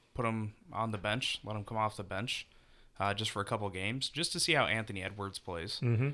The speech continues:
Speaker 1: He's talked about how he likes it when there isn't as many bigs on the floor. There's more room to operate.
Speaker 2: Yep.
Speaker 1: I think, like we've talked about, Cat's been, he's been effective at times, ineffective at, at others. Also, he,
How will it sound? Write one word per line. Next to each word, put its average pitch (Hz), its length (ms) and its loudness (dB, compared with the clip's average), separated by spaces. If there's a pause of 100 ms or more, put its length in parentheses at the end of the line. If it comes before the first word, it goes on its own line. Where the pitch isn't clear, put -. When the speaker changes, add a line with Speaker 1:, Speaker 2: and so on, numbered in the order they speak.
Speaker 1:
He's 147 220 2
talked 127 240 6
about 107 160 2
how 104 160 4
he 101 60 0
likes 104 260 0
it 101 80 -2
when 101 140 -4
there 92 120 -4
isn't 101 220 -2
as 92 80 -6
many 98 200 -4
bigs 104 280 -2
on 107 120 0
the 110 40 -2
floor. 131 440 -2
There's 101 160 -4
more 107 160 2
room 104 180 -2
to 101 80 0
operate. 113 480 0 (160)
Speaker 2:
Yep. 127 220 10 (200)
Speaker 1:
I 104 60 -2
think, 107 200 0
like 104 160 4
we've 101 160 -4
talked 101 220 2
about, 98 220 -4
Cat's 104 260 2
been, 95 400 0 (580)
he's 120 140 -6
been 123 100 6
effective 143 400 2
at 120 160 4
times, 175 520 2
ineffective 120 680 0 (300)
at, 101 160 -2
at 95 140 -2
others. 131 520 4
Also, 110 280 2
he, 101 200 -4